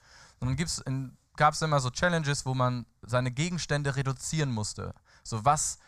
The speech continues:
was brauche ich wirklich, um's hier auszuhalten? Was kann ich auch noch abgeben? So, ich bin nur mit, mit, ähm, 'nem Messer und, ähm, 'nem Schlafsack und, ähm, 'nem Seil gekommen. Aber was könnte ich noch loswerden?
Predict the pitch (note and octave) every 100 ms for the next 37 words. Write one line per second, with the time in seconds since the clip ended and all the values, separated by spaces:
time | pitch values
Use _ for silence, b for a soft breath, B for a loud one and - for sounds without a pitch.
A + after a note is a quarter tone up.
0 | b D3 - C3+ D#3+ D#3+ C#3 B2+ D3 E3
1 | C#3+ B2+ B2 B2+ F#2 F#2+ - G2+ G#2 A2+
2 | - E3 D3+ - D3 D3+ C3 F#2+ G#2 -
3 | F#2+ F#2+ G#2+ - F#3+ G3 C#3 B2 - B
4 | B B B B A#2+ A#2+ A#2+ - B2 A#2
5 | A2+ A2+ A2 A2 A#2+ B2+ C3 C#3 - C3+
6 | C3 C3 A2 A2+ A2 G#2 - G#2 A2 G#2+
7 | G#2 G2+ G#2 A2+ A#2+ B2 C3 C#3 C3+ B2+
8 | B2 - B2 A#2 A2+ - A2 A2 A#2 A#2+
9 | A#2 C#3 F3+ D#3+ - D#3+ F3+ G3+ B B
10 | B B B - B2 C#3 F#3 - F#3+ E3+
11 | D#3 F3 F#3 F3 G3+ C3+ A#2